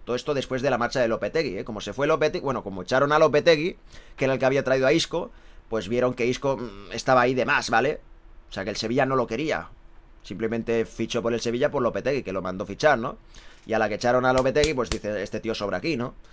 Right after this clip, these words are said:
Entonces Monchi, interesadamente, pues empezó a filtrar que se quería marchar del Sevilla, Isco, ¿eh? Que no quería seguir allí.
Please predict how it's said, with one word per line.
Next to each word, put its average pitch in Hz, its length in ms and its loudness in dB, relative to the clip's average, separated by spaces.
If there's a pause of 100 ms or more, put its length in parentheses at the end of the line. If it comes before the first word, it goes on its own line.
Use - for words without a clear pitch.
(300)
Entonces 131 340 0
Monchi, 175 460 2
interesadamente, 139 720 2
pues 107 160 -4
empezó 113 220 -2
a 120 40 2
filtrar 143 380 2
que 139 60 -6
se 120 120 -4
quería 117 220 -2
marchar 120 260 0
del 127 140 0
Sevilla, 208 440 4
Isco, 233 440 0
¿eh? 202 80 -6
Que 156 80 -6
no 123 80 -2
quería 123 180 2
seguir 131 220 0
allí. 220 340 2